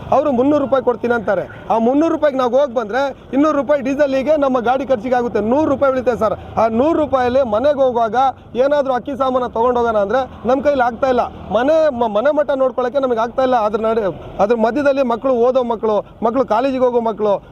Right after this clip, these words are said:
ತಿನ್ಬೇಕು, ಉಣ್ಬೇಕು, ಅವ್ರಿಗೆ ಬಟ್ಟೆ ಬರಿಗಳು ಬೇಕು. ನಮ್ಮ ಕೈಲಿ ಯಾವುದೇ ಕಾರಣಕ್ಕೂ ಸಾಧ್ಯವಾಗ್ತಾ ಇಲ್ಲ. ಈ, ಈ ಕಾರಣದಿಂದ ನಾವು ಇವತ್ತು ಗೂಡ್ಸ್ ಕಮ್ ಓನರು ಅಂತ ನಾವು ಏನು ಇಲ್ಲಿ ನಾವು ನಿಂತ್ಕೊಂಡು ಈ ಬಾಡಿಗೆ ಹೊಡೆಯೋಕ್ಕೋಸ್ಕರ ಈ ದೇಶದ ಸೇವೆ ಮಾಡ್ಕೊಂಡಿದ್ದೀವೋ,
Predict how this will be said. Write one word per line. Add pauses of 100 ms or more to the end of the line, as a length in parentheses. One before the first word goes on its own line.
ತಿನ್ಬೇಕು,
ಉಣ್ಬೇಕು,
ಅವ್ರಿಗೆ
ಬಟ್ಟೆ
ಬರಿಗಳು
ಬೇಕು. (160)
ನಮ್ಮ
ಕೈಲಿ
ಯಾವುದೇ
ಕಾರಣಕ್ಕೂ
ಸಾಧ್ಯವಾಗ್ತಾ
ಇಲ್ಲ. (420)
ಈ,
ಈ
ಕಾರಣದಿಂದ (540)
ನಾವು
ಇವತ್ತು
ಗೂಡ್ಸ್
ಕಮ್
ಓನರು (580)
ಅಂತ
ನಾವು
ಏನು
ಇಲ್ಲಿ
ನಾವು
ನಿಂತ್ಕೊಂಡು
ಈ
ಬಾಡಿಗೆ
ಹೊಡೆಯೋಕ್ಕೋಸ್ಕರ
ಈ
ದೇಶದ
ಸೇವೆ
ಮಾಡ್ಕೊಂಡಿದ್ದೀವೋ,